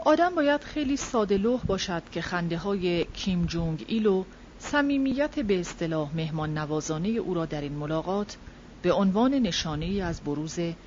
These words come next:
تغییر جدی در رژیم دیکتاتوریش تلقی کند، رژیمی که در این دنیای مدرن از هر حیث یگانه و بی همتاست.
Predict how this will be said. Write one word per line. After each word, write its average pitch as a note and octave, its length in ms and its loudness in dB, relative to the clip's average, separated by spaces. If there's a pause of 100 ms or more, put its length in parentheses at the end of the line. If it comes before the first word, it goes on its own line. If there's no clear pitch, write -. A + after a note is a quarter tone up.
(220)
تغییر D3+ 560 -2
جدی F3 420 0
در G3+ 180 0
رژیم D3+ 420 -2
دیکتاتوریش D#3 680 -4
تلقی D#3+ 420 -6
کند، D3+ 340 -6 (480)
رژیمی E3 420 2
که D3+ 120 -6
در D3+ 120 2
این D#3 140 0
دنیای D3 440 -2
مدرن G3 540 -2 (360)
از E3 220 2
هر A#3 260 -4
حیث G3+ 420 -4
یگانه D3 380 -2
و D#3 100 -4
بی D#3 140 -6
همتاست. C#3+ 800 -8